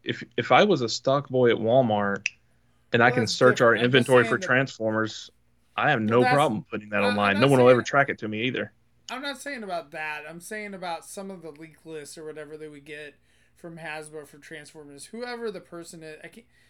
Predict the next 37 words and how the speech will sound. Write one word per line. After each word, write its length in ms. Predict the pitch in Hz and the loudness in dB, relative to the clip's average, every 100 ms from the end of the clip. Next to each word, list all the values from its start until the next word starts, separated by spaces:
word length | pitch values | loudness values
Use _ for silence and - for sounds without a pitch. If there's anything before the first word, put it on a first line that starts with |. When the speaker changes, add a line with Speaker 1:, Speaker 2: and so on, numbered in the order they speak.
| _ | _
Speaker 2:
I 40 | 196 | -18
can't 140 | 233 | -16
remember, 320 | 240 196 185 180 | -12 -12 -12 -12
and 100 | 175 | -12
I'm 100 | 170 | -14
sure, 580 | - 214 196 190 180 165 | -10 -8 -8 -8 -12 -14
you 100 | 175 | -16
know, 140 | 165 | -16
some 180 | 156 190 | -16 -16
of 60 | 170 | -18
the 60 | |
people 260 | 156 180 156 | -18 -18 -16
in 60 | 156 | -20
the 80 | |
chat 420 | 131 - 151 143 147 | -20 -16 -14 -14 -18
would 160 | 151 | -20
know 180 | 147 139 | -20 -20
better 540 | 135 139 135 135 135 _ _ _ _ | -18 -18 -16 -18 -20 _ _ _ _
that, 340 | 160 160 147 165 | -14 -14 -14 -14
uh, 360 | 156 143 143 165 | -12 -12 -14 -14
you 120 | 170 | -14
know, 160 | 165 | -14
there's 220 | 160 165 165 | -14 -16 -14
a 40 | |
couple 300 | 170 214 208 | -10 -10 -10
consistent 560 | 190 170 - 175 180 143 | -16 -18 -18 -20 -20 -20
people 280 | 165 147 | -20 -18
on 120 | 151 139 | -20 -20
T 160 | - | -20
F 140 | 143 131 | -20 -20
W 400 | 139 135 135 123 123 _ _ _ _ | -20 -20 -20 -20 _ _ _ _ _
that, 480 | 143 143 131 131 127 | -18 -14 -12 -14 -18
uh, 420 | 151 135 127 131 135 _ 190 | -18 -18 -20 -20 -20 _ -18
you 140 | 170 | -16
know, 200 | 143 127 131 | -16 -20 -20
like, 240 | 135 139 _ _ _ _ _ _ _ _ 247 | -20 -20 _ _ _ _ _ _ _ _ _
will 520 | 240 170 160 151 151 | -16 -12 -12 -12 -16